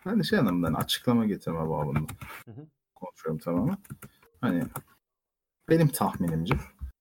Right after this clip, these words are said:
Speaker 1: şeydir yani. Hani, ee, ben sahada diri kalayım, belki bir şekilde gol bulurum vesaire ama üç birden sonra Sergen Yalçın'ın kesinlikle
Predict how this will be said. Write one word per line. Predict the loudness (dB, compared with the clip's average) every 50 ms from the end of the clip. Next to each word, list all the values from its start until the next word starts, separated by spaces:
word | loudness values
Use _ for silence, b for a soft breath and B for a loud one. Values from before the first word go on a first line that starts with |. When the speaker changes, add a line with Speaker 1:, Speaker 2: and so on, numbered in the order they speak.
| _ _ _ _ _ _ -12
Speaker 1:
şeydir | -4 0 2 2 2 2 0
yani. | -2 -4 -4 -4 -6 -8 -8 -12 -12 -12 -12 -12 _ _ _ _ _ _ _ _ _ _ _ _ _ _ _ _ _ _
Hani, | -6 -4 -4 -4 -4 -6 -8 _ _ _ -10
ee, | -8 -6 -6 -6 -6 -6 -6 -6 -6 -6 -6 -6 -6 -6 -6 -6 -6 -6 -8 -10 B B B B B B _ _ _ _ _ _ _ _ _ _ _ 0
ben | 2 2 2
sahada | 2 2 2 0 0 0 0
diri | 0 2 2 4
kalayım, | 4 4 4 4 4 4 2
belki | 2 -2 -4 -6 -8
bir | -8 -8
şekilde | -8 -6 -6 -4 -4 -2
gol | 0 2 2 4 4
bulurum | 2 0 0 2 0 0
vesaire | 0 -2 -2 0 2 2
ama | 2 2
üç | 4 2 2 2 2 2
birden | 2 2 2 2 -2 -2
sonra | -2 -2 0 0 0 0 -2 -4 B B B B B _ _ _ 2
Sergen | 4 4 6 6 8 8
Yalçın'ın | 8 8 6 6 4 4
kesinlikle | 4 2 0 2 6 6 6 4 4 0 -2 -2